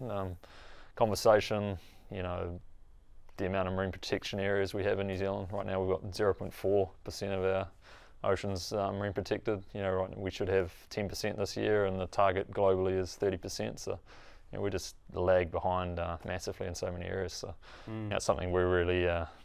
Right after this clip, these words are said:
Speaker 1: I suppose, are passionate Kiwis. You know, we love competing for our country, but, you know, we really wanna see us look after, you know, certain aspects of it a little bit better.
Speaker 2: Yeah, what you're describing is, is actually really sad, isn't it? Uh,
Speaker 1: <clears throat>
Speaker 2: h-, how far we've fallen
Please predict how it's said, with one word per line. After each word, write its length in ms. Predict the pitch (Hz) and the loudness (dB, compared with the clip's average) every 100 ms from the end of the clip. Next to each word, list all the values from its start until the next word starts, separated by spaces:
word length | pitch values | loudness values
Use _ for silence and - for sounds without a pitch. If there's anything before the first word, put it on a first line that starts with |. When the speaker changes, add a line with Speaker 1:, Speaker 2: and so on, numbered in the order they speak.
| - | -10
Speaker 1:
I 60 | 95 | -6
suppose, 260 | - 87 85 | 0 0 0
are 80 | |
passionate 460 | 82 - 98 - 92 - - - - 101 | 0 2 2 0 -8 -10 -20 -14 -12 -8
Kiwis. 440 | - 104 104 98 - | -2 0 2 -2 -6
You 80 | |
know, 80 | 101 | -6
we 160 | 95 90 - - - - - - | -4 -4 -8 -18 -18 -18 -18 -6
love 220 | - 101 - | 6 6 6
competing 400 | 90 98 98 92 | -2 2 2 2
for 140 | - | 0
our 60 | 87 | 0
country, 400 | - 95 104 90 | 0 -4 0 0
but, 200 | 90 92 - - | 0 -4 -10 -12
you 80 | - | -4
know, 120 | 90 | -2
we 60 | 90 | 0
really 220 | 87 87 | 0 0
wanna 180 | 85 87 | 0 -4
see 180 | - 92 | -4 -4
us 160 | 87 - | -4 -4
look 140 | 90 | -2
after, 380 | 92 90 104 92 - | 0 0 -2 -4 -4
you 60 | 104 | -4
know, 60 | 95 | -4
certain 280 | - 92 90 | -2 -4 -4
aspects 320 | - - - | -6 -8 -2
of 80 | 95 | 0
it 60 | |
a 40 | 95 | 0
little 140 | 92 | -2
bit 120 | 95 | -4
better. 160 | 104 107 - - | -4 -6 -8 -6
Speaker 2:
Yeah, 200 | 117 107 | -6 -6
what 200 | 110 139 | -4 -2
you're 280 | 147 135 123 | 0 0 -2
describing 600 | 107 120 - 127 120 113 | -4 -8 2 6 6 6
is, 140 | 107 104 | -2 -4
is 160 | 120 | -2
actually 340 | 156 151 170 139 - - - - - | -2 -2 0 -2 -4 -20 -20 -18 -2
really 280 | 139 151 147 | 4 4 4
sad, 520 | - 127 123 98 85 - - - - | 0 4 4 4 -2 -12 -20 -16 -4
isn't 180 | 135 107 | -2 -2
it? 140 | 95 - - | -6 -10 -10
Uh, 320 | 110 107 190 107 | -2 4 4 4
Speaker 1:
<clears throat> 40 | - | 2
Speaker 2:
h-, 140 | 156 | 2
how 180 | 131 143 | 6 4
far 460 | - - 139 139 131 | 6 8 10 10 8
we've 180 | 123 | 6
fallen 560 | - - 135 131 110 104 | 2 8 8 8 4 -4